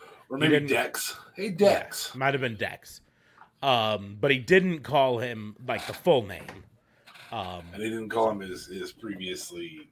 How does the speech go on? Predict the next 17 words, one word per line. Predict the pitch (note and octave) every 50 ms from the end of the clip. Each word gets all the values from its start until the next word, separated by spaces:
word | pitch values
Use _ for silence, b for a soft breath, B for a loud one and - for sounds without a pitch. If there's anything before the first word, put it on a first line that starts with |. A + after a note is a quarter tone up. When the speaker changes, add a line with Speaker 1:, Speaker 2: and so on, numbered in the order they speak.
| _ - -
Speaker 1:
I | - - -
can't | - - - F#2 F2
remember | - E2 D#2+ D#2+ _ D#2+ D#2+ D#2+ -
the | _ _ _
name, | _ _ _ _ _
what | - -
his | - - - _
name | _ - - _ _ -
is | - -
outside. | - - - C3 A#2 G#2 G#2 G2+ G2+ - - A2+
Speaker 2:
Uh, | A2 G#2 G2
um, | F#2+ F#2 F#2 F#2 F#2 _ _ _ _ _ _ _ _ _ _ _ _ _ _ _ _ b b b b b b b b b
it's | b -
actually | E3+ F3+ F3 - F#3+ D3+
his | C#3 C3 A#2
real | G#2 F#2+ G2 A#2 A#2+ B2 A#2+ A#2
name, | A2 G#2+ F#2+ F#2 F2+ F2+ F2+ F2